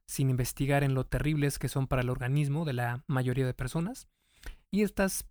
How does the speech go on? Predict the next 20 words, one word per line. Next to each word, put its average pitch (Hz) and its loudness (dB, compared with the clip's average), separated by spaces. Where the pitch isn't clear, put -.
personas 160 4
ponen 147 4
a 131 2
su 139 -4
salud 143 2
en 135 2
segundo 131 0
término. 127 0
No 139 4
quiero 147 4
que - -4
te - -4
pase 131 -2
eso - -10
a - -18
ti, 226 -2
así 165 0
que 170 4
nuestra 156 2
prioridad 165 6